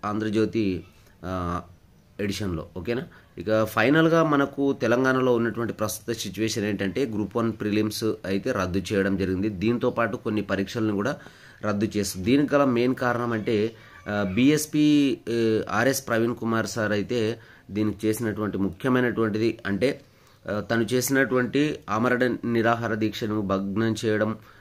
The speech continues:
వాళ్ళు ప్రయత్నించినటువంటి అరెస్టులకు సంబంధించినటువంటి కొన్ని వీడియోస్ అయితే మీకు చివరిలో, ఆ, ప్లే చేస్తాను, మీరైతే చూడండి. ఎందుకంటే సార్ చేసినటువంటి వ్యాఖ్యలు చాలా ఘాటుగా ప్రభుత్వాన్ని కానీ బోర్డుని కానీ స్పందించి, అంటే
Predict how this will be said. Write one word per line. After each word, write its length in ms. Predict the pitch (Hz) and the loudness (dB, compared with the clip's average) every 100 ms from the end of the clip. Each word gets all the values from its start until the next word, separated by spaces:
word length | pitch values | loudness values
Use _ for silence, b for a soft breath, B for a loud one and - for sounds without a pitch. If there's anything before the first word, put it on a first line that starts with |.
| B | B
వాళ్ళు 280 | 95 104 104 | -2 2 2
ప్రయత్నించినటువంటి 840 | 87 101 98 110 104 107 98 104 101 | 2 0 0 -4 -2 -4 -4 -2 0
అరెస్టులకు 520 | 98 107 - 110 107 | 0 0 0 -2 -4
సంబంధించినటువంటి 800 | 107 101 104 92 104 90 101 92 | -4 -2 -2 -4 -6 -4 -4 -4
కొన్ని 260 | 104 107 | -2 0
వీడియోస్ 340 | 107 110 131 131 | 2 2 2 2
అయితే 140 | 113 | -2
మీకు 400 | 123 113 110 110 | -2 -2 0 0
చివరిలో, 560 | 101 113 110 113 120 127 B B B 110 | 0 0 0 2 0 -2 B B B -8
ఆ, 40 | |
ప్లే 240 | 95 113 | -2 2
చేస్తాను, 340 | 113 113 - 113 | 2 2 0 0
మీరైతే 280 | 107 101 104 | 2 0 -2
చూడండి. 640 | - 113 123 117 139 190 B B - | -2 2 4 4 0 -2 B B -4
ఎందుకంటే 360 | 123 123 143 | -2 0 0
సార్ 280 | 139 120 127 135 | 2 2 2 2
చేసినటువంటి 520 | 139 139 117 120 113 | 0 0 -2 -2 0
వ్యాఖ్యలు 460 | 107 113 - 120 117 113 | 2 2 0 -4 -2 -2
చాలా 180 | 101 | 0
ఘాటుగా 460 | 107 90 101 101 110 | -2 -2 -4 -2 -2
ప్రభుత్వాన్ని 640 | 107 98 104 95 113 107 | -2 -2 -4 -2 0 0
కానీ 180 | 98 98 | 0 0
బోర్డుని 440 | 95 90 113 107 113 | 0 0 0 2 0
కానీ 260 | 101 104 | 0 -2
స్పందించి, 720 | 107 - 98 104 101 113 - | -4 -2 -2 0 -2 -8 -6
అంటే 280 | 95 95 127 | -2 -2 -2